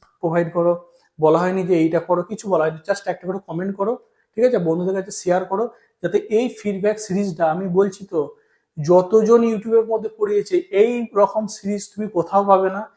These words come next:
আমি যেটুকু দিচ্ছি আমার পেড ব্যাচে থেকেও ভালো করে আমি দিচ্ছি, যাতে স্টুডেন্ট, আমি পেড ব্যাচের ক্ষেত্রে টাইপ করাই, অনেক কিছু জিনিসগুলোকে করাই।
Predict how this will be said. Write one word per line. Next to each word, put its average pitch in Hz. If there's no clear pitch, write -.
আমি 180
যেটুকু 190
দিচ্ছি 202
আমার 185
পেড 170
ব্যাচে 185
থেকেও 202
ভালো 196
করে 196
আমি 190
দিচ্ছি, 156
যাতে 185
স্টুডেন্ট, 190
আমি 175
পেড 180
ব্যাচের 180
ক্ষেত্রে 185
টাইপ 175
করাই, 180
অনেক 175
কিছু 165
জিনিসগুলোকে 180
করাই। 175